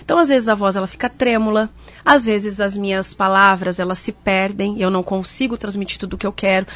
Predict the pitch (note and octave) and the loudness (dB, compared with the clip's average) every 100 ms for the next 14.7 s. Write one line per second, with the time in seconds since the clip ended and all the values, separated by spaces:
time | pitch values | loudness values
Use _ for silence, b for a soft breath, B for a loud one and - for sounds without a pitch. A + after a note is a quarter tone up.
0 | B - - A#4+ G#4 D4+ B3 A#3+ A#3+ A3 | B -2 -2 2 2 2 -2 -2 -4 -6
1 | A#3+ A3 G#3+ G#3+ G#3+ B3 C#4 A3+ A3+ C#4 | 0 2 4 2 2 2 2 2 0 0
2 | F#4+ G#4 B B - F4 E4+ D#4+ C4 C#4+ | 0 -4 B B 2 6 8 6 6 4
3 | D#4 D#4 C4 C4 D4+ D#4+ E4 E4 D#4 C4+ | 4 4 6 6 8 6 6 4 4 4
4 | G#3 A3+ A#3+ C#4+ D4+ F#4 F#4+ B G#3 A#3 | 6 6 8 6 6 4 2 B -2 0
5 | A3+ A3+ G#3 F#3+ F#3+ F3+ F3+ B3+ - - | 0 2 2 2 0 -2 -2 -4 -4 -4
6 | A#3+ C4+ E4+ F#4+ B B F#4+ E4 D#4 E4+ | -2 0 -2 -2 B B 2 4 4 0
7 | F4 D#4+ D#4 F4 F4+ F4 G#4 - B3 A3+ | 0 -2 -2 0 0 0 0 0 0 0
8 | B B B3 A#3+ D#4 D4+ D#4 - E4+ F#4 | B B -6 0 0 2 -4 0 0 0
9 | C4+ A3+ - G#3+ G3+ F#3+ D#3+ - - B | -2 -4 -6 -6 -4 -2 -2 -4 -12 B
10 | B G#3+ A3 B3+ C4 C4+ C#4 C#4 C#4 A#3 | B -2 2 4 4 4 2 4 4 0
11 | A3+ G3 G3 G3 A#3 C4 G#3+ G#3+ C#4+ D4+ | -2 -4 0 2 2 2 0 -2 -2 -4
12 | - A#3 C4 A#3+ G#3+ G3 F3+ F3+ A#3+ A3 | -2 2 4 4 0 0 -2 -2 -2 -2
13 | G#3 G#3 G#3 A3+ C4+ - - A#3 - F#3+ | -4 -4 -2 -2 -4 -4 -4 -4 -2 -4
14 | F3+ - - F3+ F#3+ F3+ - | -6 -6 -2 0 0 -2 -6